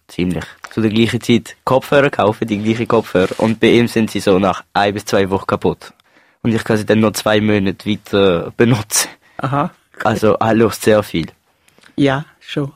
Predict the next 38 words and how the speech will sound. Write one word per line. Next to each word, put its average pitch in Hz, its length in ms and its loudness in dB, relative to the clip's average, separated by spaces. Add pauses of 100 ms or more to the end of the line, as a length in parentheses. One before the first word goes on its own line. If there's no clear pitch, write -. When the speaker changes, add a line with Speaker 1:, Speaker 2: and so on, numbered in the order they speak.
(180)
Speaker 1:
Aber 98 500 0 (140)
ja, 90 420 -2
also - 320 -12 (200)
lernen, 113 400 0 (200)
das - 400 -12
geht 92 220 0
bei 87 100 0
mir 85 160 -4
nicht 85 240 -6
mit 87 140 -6
Musik. 101 540 -2 (720)
Speaker 2:
Ja. 139 240 2
Speaker 1:
Aber 104 300 2
sonst 117 420 2
ziemlich 117 400 4
bei - 160 2
alles, 95 360 0
was - 200 -6
ich - 100 -18
mag. 92 400 -2
Also - 180 -6
das 104 200 -6
ist 104 120 -6
so 87 220 0
Musik, 95 480 -4
etwas, 90 300 -6
was 87 100 -2
mich 90 140 -6
so - 180 -6
begleitet 92 580 -2
immer. 92 240 -6
Speaker 2:
Ja. 139 200 0 (500)
Ja, 156 120 4
ja, 175 100 4
das 233 160 0
ist 151 160 0
auch 135 160 -4
wichtig. 131 400 -10